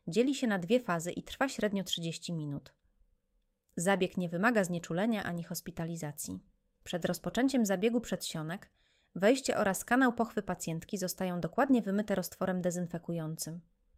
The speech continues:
Po osuszeniu miejsca zabiegowego lekarz wprowadza do pochwy specjalnie opracowany laserowy wziernik,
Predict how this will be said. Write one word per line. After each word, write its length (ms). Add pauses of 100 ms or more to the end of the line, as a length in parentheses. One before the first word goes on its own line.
(160)
Po 140
osuszeniu 520
miejsca 320
zabiegowego 600
lekarz 320
wprowadza 500
do 100
pochwy 320
specjalnie 560
opracowany 640
laserowy 500
wziernik, 560